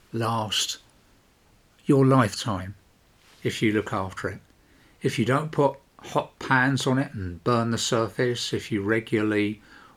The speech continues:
wash it with soap, if you regularly wax it, if you regularly, you know, make sure that if spills are mopped up right away, your table will last forever. It might have the odd, if it's a kitchen table and you've got lots of children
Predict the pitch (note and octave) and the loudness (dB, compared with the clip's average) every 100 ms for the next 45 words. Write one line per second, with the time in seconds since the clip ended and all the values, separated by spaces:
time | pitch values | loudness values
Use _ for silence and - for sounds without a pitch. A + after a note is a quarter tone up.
0 | - B2 - - C3+ - A2+ G2 - - | -4 -2 0 2 2 2 -4 -2 -2 0
1 | C3 C3+ D#3+ - - _ _ _ _ _ | 4 6 4 0 -20 _ _ _ _ _
2 | _ G#2 F#2+ A#2+ G2 A2 A2 - G#2+ G#2+ | _ -6 -4 -2 0 0 -2 0 0 0
3 | G#2+ F#2 A#2 - - D#3 D#3+ - _ _ | -2 -2 -6 -4 0 2 2 -2 _ _
4 | _ _ _ _ _ - - - G#2+ G#2 | _ _ _ _ _ -4 -4 0 0 2
5 | G2 A2 A#2 A#2+ A2 G#2+ G#2+ G#2+ G2+ - | 0 0 0 0 0 0 0 -2 -4 0
6 | E3 C3+ C3+ D3+ D#3+ - _ - C3 D3+ | 2 2 2 0 -2 -16 _ -6 -2 0
7 | G3+ - C3 B2 A#2 - - - - C#3+ | 4 6 4 2 0 -2 -2 -2 0 4
8 | C3 B2 A#2 A2+ G2+ A#2+ - - A#2 - | 4 4 -2 -6 -4 -6 -8 -6 -6 -4
9 | A2+ A2+ - G#2 G#2 G2+ G2+ - - _ | -4 -4 -4 -2 -2 -4 -8 -16 -20 _
10 | G#3+ A3+ - C3+ A#2+ A2+ A2 G#2+ G2+ G#2 | 6 6 2 0 0 0 -2 -2 -2 -4
11 | G2+ - A#2 G2 A2+ A3 G#3+ G#3 G3+ - | -4 -4 -4 -4 0 2 4 4 4 2
12 | - C3+ A#2 G#2 - G#2+ G#2+ G2+ B2 C3+ | -2 -2 0 -4 -4 -2 -2 -2 -2 -4
13 | F3 C3+ D3 D3 - A2 A#2+ A2+ A2+ A#2 | -6 -4 -4 -2 -2 -2 -2 0 0 -2
14 | G#2 G#2+ C#3+ C#3+ C#3 B2 - A2+ G#2 G#2+ | -6 -8 -8 -10 -10 -4 -2 -2 -2 -6
15 | G#2+ | -8